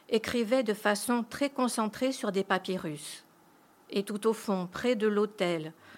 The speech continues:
des prêtres chantaient en faisant des offrandes aux dieux. Je sentais distinctement les odeurs de lotus et d'encens. Tout ce petit monde s'affairait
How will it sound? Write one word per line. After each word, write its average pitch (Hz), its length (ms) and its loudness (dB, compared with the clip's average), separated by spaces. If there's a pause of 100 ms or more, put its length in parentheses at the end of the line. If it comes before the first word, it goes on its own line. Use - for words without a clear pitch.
(240)
des 220 180 6
prêtres 196 480 4
chantaient 208 460 2
en 180 100 2
faisant 196 280 0
des 185 200 0
offrandes 196 480 0
aux 175 220 0
dieux. 156 280 -6 (920)
Je 185 120 0
sentais 214 520 2
distinctement 214 800 0
les 180 240 0
odeurs 196 260 0
de 180 100 0
lotus 190 720 -4
et 185 120 -4
d'encens. 165 520 -4 (1400)
Tout 285 140 -2
ce 262 120 0
petit 220 320 0
monde 247 220 4
s'affairait 196 600 -2